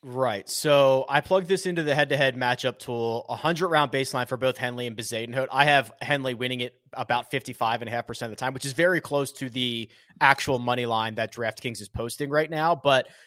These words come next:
uh, what you'll notice is, I mean, he gains strokes to the field. He gains one or more strokes to the field, two or more, much more frequently than Bezuidenhout does. And on a golf course like this, I don't know. I just think the path is, is much wider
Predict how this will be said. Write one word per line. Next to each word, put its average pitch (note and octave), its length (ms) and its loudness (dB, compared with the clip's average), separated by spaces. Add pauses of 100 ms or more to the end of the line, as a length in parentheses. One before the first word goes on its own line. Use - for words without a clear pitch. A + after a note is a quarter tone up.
(160)
uh, B2 380 4 (160)
what D#3 200 -2
you'll C#3+ 140 0
notice D3 440 0
is, B2 440 -2
I C3 60 -2
mean, B2 140 -8
he B2 120 -10
gains C#3+ 300 -2
strokes C#3 320 -4
to C3+ 80 -10
the C3 80 -4
field. A2 400 -4
He A#2+ 140 -12
gains A#2 280 -8
one C3+ 220 0
or C3+ 80 -2
more B2 180 -4
strokes A#2 260 -8
to A#2 60 -14
the A2 60 -16
field, A2+ 180 -10
two E3 180 -4
or D3+ 60 2
more, B2 360 0 (360)
much E3+ 420 6
more D3+ 140 4
frequently B2 760 -2
than C3 200 0
Bezuidenhout A2+ 600 -4
does. G#2+ 420 -6 (120)
And A#2 520 0
on B2 140 -4
a B2 60 -4
golf C3+ 240 0
course C3+ 320 -4
like B2 240 0
this, B2 280 -2 (280)
I C#3 80 4
don't B2 80 -2
know. A2 60 -2
I B2 40 2
just B2+ 140 -6
think D3+ 100 -6
the B2+ 80 -4
path B2+ 300 2
is, A#2 240 -8
is C#3 180 -10
much C3 240 -6
wider A2+ 540 -4